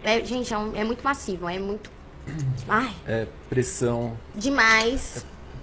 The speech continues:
Speaker 1: Tem que aguentar uns desaforos do cacete e bater meta, bater meta, bater meta, bater. É horrível. Aí não aguentei, eu saí fora.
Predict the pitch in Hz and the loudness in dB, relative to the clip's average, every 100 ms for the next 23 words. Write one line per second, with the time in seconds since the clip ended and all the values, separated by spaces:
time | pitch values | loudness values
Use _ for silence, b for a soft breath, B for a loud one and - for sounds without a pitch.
0 | - - - - - - - 240 285 254 | -14 -16 -16 -16 -16 -10 0 2 4 4
1 | 247 240 226 220 226 240 226 233 226 - | 4 4 2 2 0 -2 0 0 0 0
2 | 254 359 302 - 233 240 254 233 233 - | -2 -2 -2 0 0 0 0 6 6 6
3 | 220 208 233 220 220 220 - - 214 226 | 0 2 4 6 6 6 6 8 6 6
4 | - 415 392 B B - 269 240 180 151 | 2 0 -4 B B 2 2 2 -4 -2
5 | 202 233 311 330 277 - 233 226 247 220 | 2 0 0 -2 -2 0 2 2 2 0
6 | 214 233 220 - 196 214 | 0 0 0 2 2 4